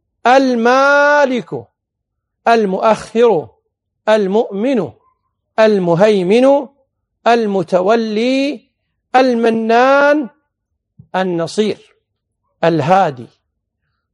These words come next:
الواحد الوارث الواسع الوت-، الوتر أو الوتر الودود الوكيل الولي الوهاب ذو الجلال والإكرام تبارك وتعالى.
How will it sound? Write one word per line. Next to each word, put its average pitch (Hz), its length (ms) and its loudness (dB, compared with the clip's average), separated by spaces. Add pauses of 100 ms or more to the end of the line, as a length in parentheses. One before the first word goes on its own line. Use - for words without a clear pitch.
(160)
الواحد 233 920 0 (520)
الوارث 202 680 0 (840)
الواسع 247 1000 2 (680)
الوت-، 233 720 0
الوتر 226 520 2 (220)
أو 214 160 4
الوتر 202 420 -2 (840)
الودود 254 880 2 (480)
الوكيل 214 1000 -4 (420)
الولي 196 680 0 (140)
الوهاب 190 720 0 (600)
ذو 160 120 -2
الجلال 180 560 0
والإكرام 165 600 -2
تبارك 156 500 -4
وتعالى. - 520 -10